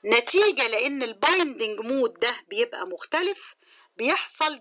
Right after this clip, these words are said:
distinct conformational change فين؟ في الريسبتور، في المكان اللي عمل فيه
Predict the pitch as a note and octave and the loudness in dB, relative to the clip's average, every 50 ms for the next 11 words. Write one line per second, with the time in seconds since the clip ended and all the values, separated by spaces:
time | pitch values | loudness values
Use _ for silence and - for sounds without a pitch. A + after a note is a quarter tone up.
0 | F#4+ A4 - - - - - F4 F#4+ F#4+ - - - _ - - - G#3+ F#3+ - | -12 -12 -12 -12 -10 -4 -4 -2 -2 -4 -6 -12 -18 _ -10 -6 -4 -4 -4 -2
1 | - A3+ G#3 A3 A#3+ D4 C#4+ - E4 C#4 D4 D4 C#4 C#4 - - - - D#4 D#4+ | -2 -2 0 0 0 -2 -2 -2 -2 -2 -2 -2 -4 -4 -4 -4 -2 -2 0 0
2 | E4+ F4+ F#4+ G4+ G#4 G#4 F4+ - F#4+ G#4 - _ _ - - - C#4+ C#4+ C#4+ D4 | 2 0 0 0 -2 -2 -2 -2 -2 -2 -4 _ _ -12 -6 -2 0 0 2 2
3 | D4+ D4+ D4+ D4 C#4 _ _ _ _ - - F#3 F3 F#3 F#3 - D#4 F#4 F4+ - | 2 0 0 -2 -6 _ _ _ _ -6 -4 -2 -2 -2 -2 0 -2 -2 -2 -4
4 | - C4 A#3+ - _ _ _ - - F#3 E3+ F3+ F#3 - - A#3+ C4 C4+ B3+ G#3 | -8 -8 -8 -8 _ _ _ -10 -8 -6 -4 -4 -4 -2 -4 -4 -4 -4 -4 -2
5 | F3+ E3 F#3+ G#3+ A3+ G3+ F3+ - - F#3+ G3+ A3 G#3+ | 0 0 0 0 -2 -4 -10 -10 -14 -12 -12 -12 -12